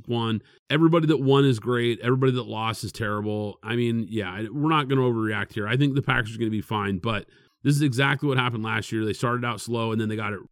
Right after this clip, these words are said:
They rattled off a bunch of wins and ended up in the playoffs. Speaking of the N F C North, Justin Fields and the Bears, man, they get a big-time upset win versus the forty-niners. I was dead wrong about this game. I laid the points with the Niners.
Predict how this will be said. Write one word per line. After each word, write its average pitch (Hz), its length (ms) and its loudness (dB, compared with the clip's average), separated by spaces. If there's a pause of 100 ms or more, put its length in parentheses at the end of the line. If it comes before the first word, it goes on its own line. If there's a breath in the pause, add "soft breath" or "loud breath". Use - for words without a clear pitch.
(100)
They 120 100 4
rattled 143 400 2
off 131 160 2
a 127 60 -4
bunch 123 240 0
of 107 60 -2
wins 110 340 -2
and 113 100 -10
ended 113 220 0
up 107 120 -6
in 107 60 -4
the 98 60 -4
playoffs. 104 500 -4 (320 soft breath)
Speaking 165 340 4
of 151 120 2
the 135 60 0
N 147 80 0
F 135 80 0
C 135 160 0
North, 120 520 0
Justin 135 520 0
Fields 139 440 2
and 117 100 -2
the 107 80 0
Bears, 104 560 -2
man, 117 280 0
they 117 100 2
get 135 240 -2
a 117 120 0 (200)
big-time 127 800 0
upset 131 480 -2
win 123 320 2
versus 117 240 -2
the 101 80 -6
forty-niners. 113 720 0
I 151 120 0
was 123 200 4
dead 131 220 2
wrong 120 200 0
about 104 220 -4
this 101 160 -4
game. 87 320 -10 (520)
I 135 120 0
laid 160 240 8
the 139 80 2
points 143 360 4
with 123 100 -8
the 127 80 -2
Niners. 127 500 0